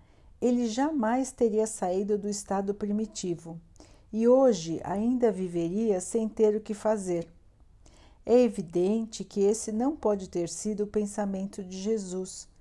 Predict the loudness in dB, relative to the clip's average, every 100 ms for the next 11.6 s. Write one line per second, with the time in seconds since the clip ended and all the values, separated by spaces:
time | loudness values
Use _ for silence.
0 | -20 -20 -20 -4 -4 -2 -4 -2 0 2
1 | 2 2 0 0 -4 -2 -4 -4 -8 -4
2 | 0 0 0 -6 -16 -6 -2 0 -2 -6
3 | -4 -4 -4 -4 -4 -2 -2 0 0 0
4 | -2 -2 -2 -2 -2 -2 -4 -8 -18 -20
5 | -20 -14 -8 -2 2 2 0 2 2 2
6 | 0 0 2 2 2 2 0 0 -2 -2
7 | 0 -2 -4 -10 -12 _ _ _ _ -20
8 | -20 -20 -16 0 6 6 6 0 0 2
9 | 2 2 2 4 2 0 -6 -8 -14 -8
10 | 2 2 4 6 6 6 -2 0 0 2
11 | 0 0 -2 -2 -8